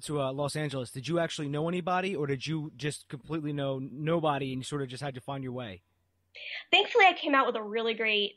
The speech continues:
Speaker 2: uh, support system. I went to, you know, Emerson College, and we have a huge alumni,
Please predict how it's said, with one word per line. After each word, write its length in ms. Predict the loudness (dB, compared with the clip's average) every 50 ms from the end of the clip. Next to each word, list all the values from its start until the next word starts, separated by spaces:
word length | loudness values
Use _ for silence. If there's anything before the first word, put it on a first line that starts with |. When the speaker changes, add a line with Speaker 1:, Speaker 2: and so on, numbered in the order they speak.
| _ -4
Speaker 2:
uh, 120 | -2 -2
support 380 | -2 -4 4 6 6 6 6 4
system. 320 | -2 -4 -2 -2 0 2
I 80 | 2 4
went 260 | 4 4 4 2 -2
to, 240 | -4 0 2 4 6
you 80 | 6 6
know, 60 | 6
Emerson 300 | 4 0 0 0 -2 -2
College, 540 | 0 0 2 4 4 4 4 4 2 2 0
and 100 | 0 0
we 60 | 0
have 140 | -2 -4 -6
a 20 |
huge 720 | -8 -8 0 2 4 6 8 8 6 6 4 2 0 -2 -4 -10 -16 -18 -18 -20 -20 -20 _ _ _ _ 6
alumni, 920 | 10 10 12 12 10 10 10 10 10 8 8 8 8 8 8 8 8